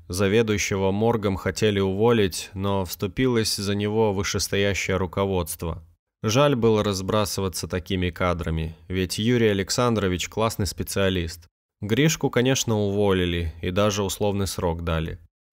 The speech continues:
Оперативники, нашедшие Виктора, отделались лёгким испугом.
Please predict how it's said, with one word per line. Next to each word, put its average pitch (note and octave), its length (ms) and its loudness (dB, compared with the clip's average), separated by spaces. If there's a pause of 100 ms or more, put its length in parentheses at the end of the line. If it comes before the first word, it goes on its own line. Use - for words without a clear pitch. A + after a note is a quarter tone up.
Оперативники, A2 800 2
нашедшие F#2+ 600 0
Виктора, F#2+ 520 0
отделались F#2+ 720 0
лёгким G2 440 -2
испугом. E2+ 640 -4